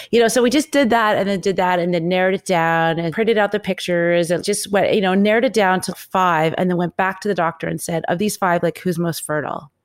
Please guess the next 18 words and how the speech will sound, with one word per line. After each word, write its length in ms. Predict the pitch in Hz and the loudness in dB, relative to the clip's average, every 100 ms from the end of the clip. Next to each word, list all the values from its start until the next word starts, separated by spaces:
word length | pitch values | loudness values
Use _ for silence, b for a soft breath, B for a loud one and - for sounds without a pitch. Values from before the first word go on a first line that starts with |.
| _ _ 175 | _ _ -6
And 60 | 180 | -4
then 80 | 180 175 | -4 -2
that 80 | 135 | 0
was 140 | 170 | 0
important. 320 | 165 - 160 | -2 -2 0
That's 180 | 214 226 | 0 0
a, 60 | 254 | -2
that's 240 | 240 - | -2 0
a 40 | |
nice 220 | 233 190 - | 0 0 -4
trick 280 | - 175 | -6 -6
to 120 | - 160 | -6 -4
do. 220 | 156 - | 0 2
You 160 | 170 | 2
can 160 | 170 185 | 2 2
<laughs> 100 | 196 | 4
kind 140 | 240 | 4
of, 1040 | 294 349 349 349 381 311 415 508 480 403 | 4 4 2 2 2 2 2 4 4 2